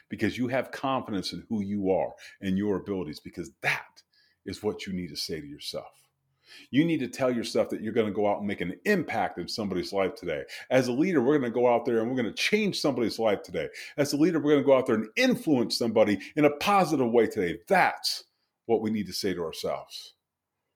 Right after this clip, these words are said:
And we need to do this first thing in the morning. First thing in the morning, you need to learn to get your mind right.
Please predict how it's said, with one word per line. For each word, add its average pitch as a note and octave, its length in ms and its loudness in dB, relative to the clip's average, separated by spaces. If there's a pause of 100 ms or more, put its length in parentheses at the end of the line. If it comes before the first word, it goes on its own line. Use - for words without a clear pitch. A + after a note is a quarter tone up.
(420)
And A#2+ 140 2
we C#3 80 6
need E3 200 2
to C#3 60 4
do C3+ 260 4
this A2+ 280 0
first - 440 -6
thing A#2 140 0
in G#2+ 60 -2
the G2+ 60 -2
morning. G2 420 -2 (760)
First F3 300 -2
thing E3 180 2
in D3+ 60 4
the C3 60 2
morning, B2+ 340 2
you B2 120 2
need C#3 160 0
to G#2 60 0
learn B2+ 460 0 (220)
to F#2+ 80 -2
get C3+ 480 0
your A#2 440 4 (180)
mind G#2+ 580 0
right. F2 440 -2